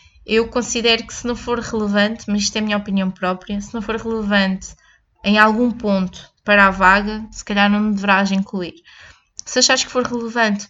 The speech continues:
pela questão de teres feito atendimento ao cliente, por exemplo, então inclui. Não é vergonha nenhuma, percebes? Tens é que perceber e ser inteligente se vale a pena incluir, se não vale a pena incluir.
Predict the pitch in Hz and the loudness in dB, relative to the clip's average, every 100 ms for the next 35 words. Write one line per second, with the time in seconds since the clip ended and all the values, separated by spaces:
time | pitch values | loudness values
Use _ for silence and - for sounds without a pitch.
0 | - 208 202 - 214 208 208 - 202 202 | -6 -6 -4 -6 -4 -4 -6 -8 -8 -4
1 | 208 202 196 185 185 190 185 196 220 220 | 0 2 2 -2 -6 -4 -2 -2 -4 -8
2 | - 196 190 202 208 226 247 240 240 226 | -6 -4 0 -2 -4 -6 -6 -6 -6 -4
3 | 185 185 - _ _ _ _ _ - 247 | -4 -6 -16 _ _ _ _ _ 0 2
4 | 269 247 247 240 220 214 202 202 214 247 | 2 2 0 2 2 2 6 6 4 -2
5 | 285 - - 202 208 254 - - _ _ | -6 -10 -6 -2 -2 -4 -8 -12 _ _
6 | _ _ _ 240 262 254 - - 269 214 | _ _ _ -2 0 -2 -6 -8 -2 0
7 | 180 185 - 214 208 226 220 214 220 208 | -2 -6 -4 -4 -4 -4 -4 -4 -4 -2
8 | 233 240 262 - - - - - - 254 | -2 -2 -4 -10 -20 -20 -20 -16 -6 -2
9 | 247 240 226 214 202 240 262 - 262 247 | 0 -2 -2 -4 -4 -6 -6 -6 -4 -2
10 | 247 247 233 226 - 240 214 185 | -2 -4 -6 -6 -8 -6 -4 -6